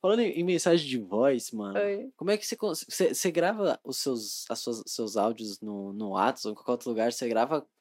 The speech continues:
Speaker 1: sem vontade nenhuma de existir, né?
Speaker 2: <laughs>
Speaker 1: Porque, cara, tu grava um áudio, não dá pra entender nada que você tá falando. Você fala,
Speaker 2: Eu tô
Speaker 1: tipo,
Speaker 2: me acostumando
Speaker 1: "Eu
Speaker 2: com isso
Speaker 1: sou
Speaker 2: aqui.
Speaker 1: fazendo um negócio ali, eu vou fazer um
Speaker 2: Eu tô
Speaker 1: outro
Speaker 2: me
Speaker 1: negócio ali,
Speaker 2: acostumando
Speaker 1: ali."
Speaker 2: com esse celular, e é
Speaker 1: Ah,
Speaker 2: pior
Speaker 1: mas não
Speaker 2: ainda.
Speaker 1: é. Você já faz isso há muito tempo. Você grava
Speaker 2: Eu
Speaker 1: um
Speaker 2: sei, eu tenho
Speaker 1: stories, às
Speaker 2: preguiça de
Speaker 1: vezes.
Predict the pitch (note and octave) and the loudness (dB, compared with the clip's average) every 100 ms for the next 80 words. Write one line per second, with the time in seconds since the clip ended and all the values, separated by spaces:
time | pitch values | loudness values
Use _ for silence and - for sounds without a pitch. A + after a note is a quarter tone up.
0 | _ - - C#3+ C3+ A#2+ B2+ C#3 A#2+ D3 | _ -8 -4 0 0 0 -2 -2 0 2
1 | A3 E3 C3 A2+ B2 A2+ - - G2 F#2+ | 4 4 4 4 0 -2 -6 -6 -6 -6
2 | F#2+ - - - - _ _ _ - E3 | -8 -12 -16 -18 -18 _ _ _ -6 -2
3 | D#3+ G3 A3+ F#3 D#3 D#3+ F#3+ F#3+ D#3 D3+ | -2 0 0 0 4 6 6 6 4 6
4 | G3+ F#3+ F3+ F#3 F#3+ G3 A3 G#3 G3+ F3+ | 8 6 6 4 4 2 4 4 4 4
5 | D#3+ D3+ C#3 C3+ D3 D3 B3+ A#3+ B3+ - | 4 6 4 6 6 8 8 8 6 2
6 | C#4 B3 B3+ A3 G#3 A3 G#3 G3+ G3+ G#2 | 4 6 8 6 6 6 6 4 2 0
7 | G2+ G2 F#2+ F#2+ F#2+ F#2+ F#2+ F#2+ F2+ F#2 | -4 -4 -4 -4 -4 -4 -6 -6 -10 -12
8 | - - G#3 G3+ B3 B3+ C4 G#3 B3 A3 | -12 -4 0 2 2 0 -6 -6 -6 -6
9 | A3+ - B3 - G#3 G3+ G3+ A#3 G#3+ A3+ | -6 -4 -4 2 4 6 6 8 8 10
10 | A3 A3 A#3 G#3+ G3 F#3 F3 D3+ D#3 F3+ | 10 10 8 6 8 8 6 2 -2 -6
11 | G#3+ A3+ - A#3+ A3+ A3 A3+ A3+ A#3 A#3+ | -4 -4 -2 -4 -2 -2 -2 -4 -2 -2
12 | A#3 G3+ F#3+ D5 C4+ C4+ F4 G4+ A#4+ G#4 | -2 6 10 10 10 10 10 12 12 12
13 | - A4 A4+ F4 D4 D#4 - A#3 A#4+ | 8 10 8 8 8 10 10 8 8